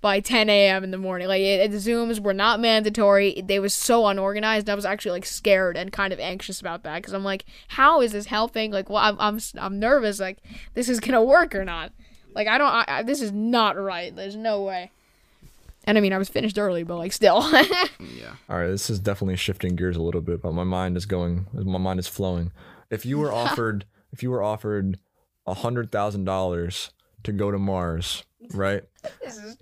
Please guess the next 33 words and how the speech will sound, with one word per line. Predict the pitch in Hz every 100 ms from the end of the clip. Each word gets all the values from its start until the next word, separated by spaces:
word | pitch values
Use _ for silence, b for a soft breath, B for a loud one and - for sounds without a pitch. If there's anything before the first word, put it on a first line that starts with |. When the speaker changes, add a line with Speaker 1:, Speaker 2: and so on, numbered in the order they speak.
| -
Speaker 3:
And | 113
you | 117
Speaker 1:
completely | 330 240
Speaker 3:
could, | 202
Speaker 1:
different. | 196 190
Speaker 3:
and | 120
you | 120
could | 143
never, | 104 110 117 123 127 135 80
and | 113
you | 113
could, | 117 107 -
you | 117
could | 113 104 92 -
only | 117 131 135
come | 123 127 117
back | 98 101 110 - - _ _ _ _ _ _ _ _
for | - 110 107 104 98 92 82 - _ _ _ -
four | - - 117 123
months | 113 104 101 107 - - - _ - - -
of | 101
your | 101
choice, | 95 - 95 82 95
like, | 92 -
four | - 120 123 123
full | - 120 117
months | 107 101 101 -
during | 95 107 101
the | 95
year | 98 90 82
of | 85
your | 90
choice. | 87 - 85 92 -